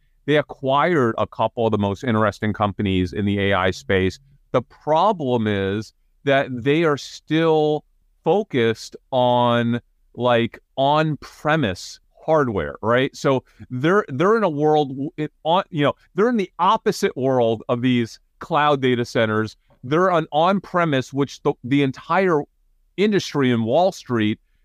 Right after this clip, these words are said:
just has an assumption, right or wrong, is going to eventually get smaller and smaller every year for the next ten or fifteen years. Uh, but if you wanted a company that's trading at a really low P E, uh, that does have <laughs> a lot of A I,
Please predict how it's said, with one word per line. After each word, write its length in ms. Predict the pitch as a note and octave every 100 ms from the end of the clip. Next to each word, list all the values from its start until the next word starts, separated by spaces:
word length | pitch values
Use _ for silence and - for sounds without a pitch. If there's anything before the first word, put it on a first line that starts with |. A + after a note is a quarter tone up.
| -
just 200 | C#3+ -
has 240 | C#3+ C#3+ B2+
an 80 |
assumption, 600 | B2 - E3 D3+ - A#2+
right 220 | A2+ B2+ A#2+
or 100 | G#2
wrong, 460 | B2 C3 G#2+ G2+ - _ A2+
is 140 | A#2
going 260 | C#3+ C#3 B2+
to 180 | C3+
eventually 480 | A#2 C#3 D3+ B2+ B2+
get 160 | A2 -
smaller 560 | - C#3 C#3 C#3+ B2 G2+
and 120 | G#2+
smaller 460 | - C#3 A#2+ G2+ G2+
every 300 | A#2 A2 G2
year 260 | A2 F2
for 60 | E2
the 60 | G#2+
next 240 | G#2 -
ten 160 | - G#2
or 80 | F#2
fifteen 400 | G#2 - F#2+ F2
years. 340 | F2 A#1+ - _ _ -
Uh, 140 | B2 A#2+
but 160 | D3
if 100 | C#3+
you 120 | E3+
wanted 300 | D#3 A3+ D#4
a 60 | C#4+
company 380 | - A3 G3+ F#3+
that's 100 | -
trading 280 | G3 F#3+ E3+
at 60 |
a 20 | C#3+
really 360 | C#3+ A3 C4+
low 220 | B3 A#3
P 140 | A3+ A#3
E, 520 | G3 A#3 A#3+ D3+ D3+ - _ _ _ -
uh, 460 | D3+ D#3 D3+ D3+ C#3+
that 320 | D#3+ D#3+ C3
does 240 | G3+ D4
have 180 | F#4+ G#3
<laughs> 0 |
a 60 | C#3 -
lot 200 | G3+ E3+ F3+
of 100 | E3+
A 220 | D#3+ D#3+
I, 340 | C#3 C3 C#3